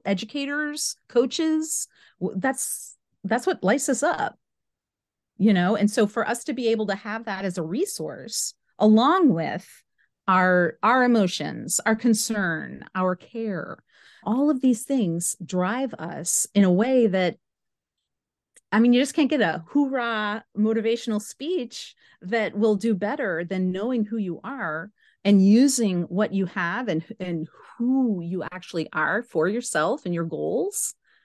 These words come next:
A-, and it's, it's tough. I think a lot of times we don't use our resources 'cause we don't know what the goal is.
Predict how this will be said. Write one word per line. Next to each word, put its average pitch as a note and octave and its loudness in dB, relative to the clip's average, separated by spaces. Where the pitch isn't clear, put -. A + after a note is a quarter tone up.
A-, - -2
and A#3+ 2
it's, C4+ -2
it's - -2
tough. - -2
I G#3 -4
think C4 -2
a A3+ 0
lot A3 0
of B3+ -14
times B3 -4
we A3+ -6
don't A3+ -4
use G#3 -4
our F3 -6
resources E3+ -8
'cause E3 -6
we F3+ -2
don't D#3+ -4
know F3+ -2
what E3+ -2
the F3+ -4
goal D3+ -8
is. - -6